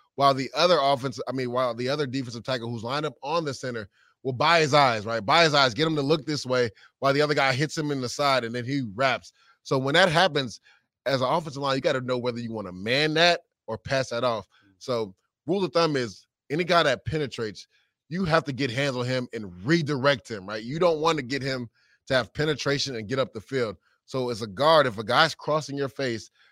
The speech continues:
to go pick the center, you have to put violent hands on him and knock him across the center face. That way,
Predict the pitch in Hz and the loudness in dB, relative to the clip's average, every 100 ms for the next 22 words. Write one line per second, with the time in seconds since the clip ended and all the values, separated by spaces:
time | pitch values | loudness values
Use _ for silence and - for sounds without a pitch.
0 | _ 117 123 - 151 120 113 147 123 117 | _ -2 0 0 -4 -6 -6 -4 -4 -6
1 | 170 233 143 139 160 - _ 107 90 151 | 0 0 0 -2 -2 -2 _ -18 2 4
2 | 185 208 165 180 202 170 139 131 127 113 | 6 2 2 4 4 2 0 0 -2 -4
3 | - _ _ - 139 160 165 185 147 - | -10 _ _ -4 2 2 2 2 0 2
4 | 156 120 117 143 120 151 135 127 170 160 | 2 2 -4 -4 -2 -2 -2 0 0 2
5 | 151 | 2